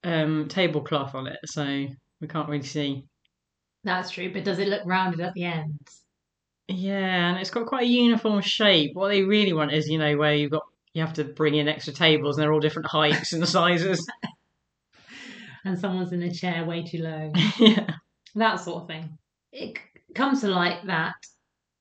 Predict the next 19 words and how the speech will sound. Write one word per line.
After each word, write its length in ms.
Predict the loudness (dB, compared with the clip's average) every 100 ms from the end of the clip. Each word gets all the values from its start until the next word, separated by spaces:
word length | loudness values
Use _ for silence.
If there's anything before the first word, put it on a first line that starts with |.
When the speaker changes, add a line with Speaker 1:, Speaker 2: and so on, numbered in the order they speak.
| -6
Speaker 2:
uh, 400 | -2 0 0 -2 -4
Monica's 360 | -4 -2 -4
parents 400 | -4 -4 -4 -10 -6
don't 240 | -4 -4 -4
like 320 | -8 -10 -18 -20
Chandler. 480 | -14 -12 -10 -10 -12 _ _ -12 -4
If 220 | -2 0
you 160 | 0
had 160 | 0 -2
some 140 | -4 -4
reasons 340 | -2 -4 -6
not 200 | -8 -10
to 60 | -10
like 160 | -10
Chandler, 380 | -8 -6 -4 -4
what 120 | -4
would 100 | -4
they 100 | -4
be? 320 | -6 -8 -12